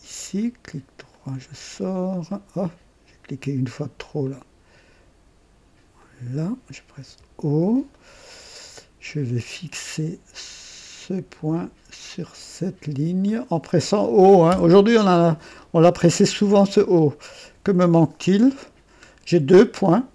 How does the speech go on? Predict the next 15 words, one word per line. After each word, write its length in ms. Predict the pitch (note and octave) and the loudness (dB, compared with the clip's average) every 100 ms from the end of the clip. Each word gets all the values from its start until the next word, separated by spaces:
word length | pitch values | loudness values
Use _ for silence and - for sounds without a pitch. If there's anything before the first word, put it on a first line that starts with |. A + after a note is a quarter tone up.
| - | -10
deux, 400 | F3+ D#3 E3 E3 | -2 0 0 -4
deux 220 | C3+ E3+ | 0 0
contraintes 460 | F3+ F#3 C#3+ E3+ G3+ | 2 0 0 -2 -2
qui 80 | F#3+ | -4
ne 40 | |
sont 120 | F3 | -4
pas 140 | D3 D#3+ | -2 -2
fixées. 500 | - C3+ - C#3+ A#3 | -4 -14 -6 -4 -4
C'est, 400 | - F3 D3+ C3+ _ _ _ _ | -2 -2 -2 -4 _ _ _ _
c'est, 580 | - C#3 B2 A2 G#2+ G#2 | -10 -8 -6 -6 -6 -6
ben, 180 | A2 G#2 | -8 -10
ce 160 | - C#3+ | -10 -12
sont 180 | - | -10
ces 200 | C3 - | -10 -6
deux-là. 280 | B2 B2+ A2+ | -6 -8 -10